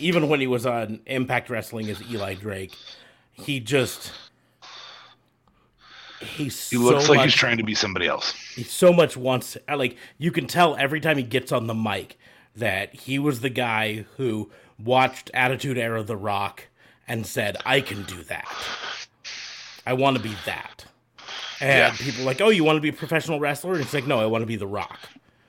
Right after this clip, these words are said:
Speaker 1: And, and here's the, I'm, I'm gonna go out and say,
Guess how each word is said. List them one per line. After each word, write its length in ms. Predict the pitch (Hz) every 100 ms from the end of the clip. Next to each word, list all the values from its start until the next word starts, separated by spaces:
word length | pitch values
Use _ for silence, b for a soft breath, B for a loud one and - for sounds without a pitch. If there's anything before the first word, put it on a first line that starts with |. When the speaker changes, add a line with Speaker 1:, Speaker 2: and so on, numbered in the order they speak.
| - - - - - _ - B B B B B _ - -
Speaker 1:
And, 200 | 175 180 180
and 140 | 185
here's 160 | 185 220
the, 160 | 240 B B B -
I'm, 180 | 202 214
I'm 200 | 156 190
gonna 140 | 226 226
go 160 | 185
out 140 | 190 -
and 140 | 165 156
say, 200 | 170